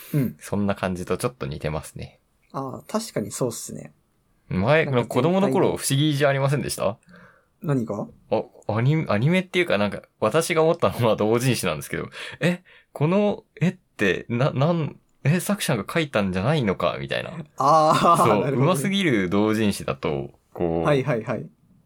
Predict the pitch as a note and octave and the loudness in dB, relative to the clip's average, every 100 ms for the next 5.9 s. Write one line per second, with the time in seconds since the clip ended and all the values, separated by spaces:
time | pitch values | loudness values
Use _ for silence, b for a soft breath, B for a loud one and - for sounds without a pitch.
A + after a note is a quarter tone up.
0 | _ _ _ _ - C#3 D3 - - D2+ | _ _ _ _ 0 2 2 -4 -10 -6
1 | D#2 F#2 G#2 G2+ A#2 A2+ B2+ F#2+ C#2 B1+ | 0 0 0 0 0 2 0 0 -4 -6
2 | A#1 - B1+ - _ - A2+ B2 C3+ C#3 | -6 -4 -4 -4 _ -6 -4 -2 -2 -4
3 | - - - E2+ G2 - _ _ _ - | -6 -6 -4 -4 -6 -12 _ _ _ -16
4 | - D#3 D#3+ D3+ D#3+ D#3+ E3 D#3+ A2 - | -4 -2 -2 -4 0 0 2 2 2 0
5 | - D#3 D3 - A2+ G2+ E2+ D2 | 0 2 2 2 2 2 0 -2